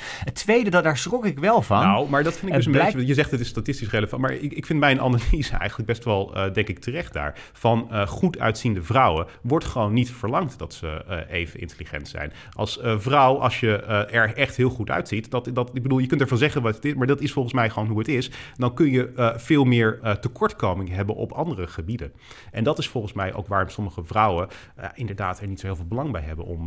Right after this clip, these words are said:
Speaker 2: verschrikkelijk intelligent
Speaker 1: Ja.
Speaker 2: over te komen. Het kan zelfs, eh, voor sommige mannen, eh, juist, eh, ook weer overkomen als van, "Oei, eh, dit is een te intelligente vrouw, die kan ik, eh, niet onder de duim houden, dit, eh, wil ik liever niet." Dus ik denk ook in dat opzicht dat vrouwen soms, eh, er baat bij hebben om niet al te intelligent over te komen.
Speaker 1: Maar er was ook iets serieuzers,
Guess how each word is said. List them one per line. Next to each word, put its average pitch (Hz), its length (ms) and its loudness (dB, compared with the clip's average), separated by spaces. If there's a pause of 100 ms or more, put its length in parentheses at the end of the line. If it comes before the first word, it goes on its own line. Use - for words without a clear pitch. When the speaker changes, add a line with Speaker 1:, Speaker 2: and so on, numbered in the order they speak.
(120)
Speaker 2:
verschrikkelijk - 380 -10
intelligent 87 360 -8
Speaker 1:
Ja. 85 60 -10
Speaker 2:
over 85 140 -10
te - 80 -8
komen. 107 140 0
Het 180 100 4
kan 170 120 6
zelfs, 147 140 -6 (100)
eh, 120 60 -8
voor 156 160 -4
sommige 147 340 4
mannen, 139 460 4
eh, 123 140 2
juist, 123 300 4
eh, 123 160 2 (160)
ook 127 200 2
weer 120 180 4
overkomen 113 540 2
als 110 140 -2
van, 113 180 -2
"Oei, 123 220 2 (320)
eh, 110 160 0
dit 117 120 -2
is 107 80 -2
een 120 100 4
te 135 100 -2
intelligente 120 440 2
vrouw, 120 300 4
die 120 100 2
kan 120 200 2
ik, 113 160 -2
eh, 117 120 4
niet 120 140 2
onder 120 220 0
de 110 60 0
duim 147 220 6
houden, 117 340 6
dit, 123 220 0
eh, 117 120 4
wil 101 120 -2
ik 147 120 -4
liever 92 180 -2
niet." 92 240 -6
Dus 131 140 -6
ik 123 100 -8
denk 127 160 -2
ook 123 120 0
in 139 60 0
dat 151 160 -4
opzicht 101 300 -8
dat 87 120 -8
vrouwen 82 280 -4
soms, 85 300 -12
eh, 87 240 -8
er 87 120 -4
baat 85 220 -4
bij 80 100 -8
hebben 87 220 -8
om 87 80 -8
niet 87 220 -8
al 92 120 -4
te - 80 -10
intelligent 85 380 -10
over 87 180 -8
te - 80 -8
komen. 82 160 -8 (520)
Speaker 1:
Maar 120 120 4
er 151 60 0
was 180 120 0
ook 214 80 0
iets 220 160 0
serieuzers, 196 840 4